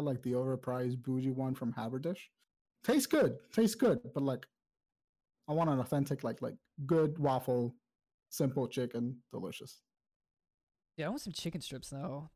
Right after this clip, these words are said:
Speaker 2: Damn, eh, eh,
Speaker 1: Mm.
Speaker 2: damn.
Speaker 1: <laughs>
Speaker 2: I remember, I remember the chicken strips you used to get from school and the, and breakfast, and they, those were so good.
Speaker 1: Yeah, they. <laughs>
Speaker 2: Out of
Speaker 1: What?
Speaker 2: every, every shitty thing,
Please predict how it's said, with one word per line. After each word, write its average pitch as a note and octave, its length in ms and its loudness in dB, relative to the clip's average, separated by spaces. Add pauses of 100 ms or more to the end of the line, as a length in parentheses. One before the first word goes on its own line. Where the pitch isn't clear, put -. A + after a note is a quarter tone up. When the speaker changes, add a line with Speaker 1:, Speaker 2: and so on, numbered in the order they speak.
Speaker 2:
Damn, D3+ 340 -4
eh, B2 60 -6 (360)
eh, G3 120 -4
Speaker 1:
Mm. G#3+ 220 -2 (340)
Speaker 2:
damn. F#3+ 600 2
Speaker 1:
<laughs> F#3+ 40 0
Speaker 2:
I G3 60 2
remember, A#3 300 4
I G#3 60 0
remember A#3 280 2
the B3 80 -6
chicken A3 200 -2
strips F#3+ 180 -6
you F3+ 80 -2
used F3 120 -2
to E3 40 -8
get E3 160 -2
from D3+ 140 -8
school D3 320 -8
and C3+ 100 -10
the, C3 140 -10 (340)
and D3 120 -10
breakfast, C3+ 500 -8
and D3 160 -8
they, D#3+ 60 0
those E3 540 0
were D#3 100 -10
so C#3+ 480 -6
good. B2+ 440 -8 (800)
Speaker 1:
Yeah, D#3 440 4
they. D3+ 360 2 (1040)
<laughs> - 40 -2
Speaker 2:
Out - 400 2
of A#3+ 120 2
Speaker 1:
What? A3+ 280 4
Speaker 2:
every, A#3+ 300 4
every B3+ 300 4
shitty G#3+ 360 -2
thing, C#3 480 -4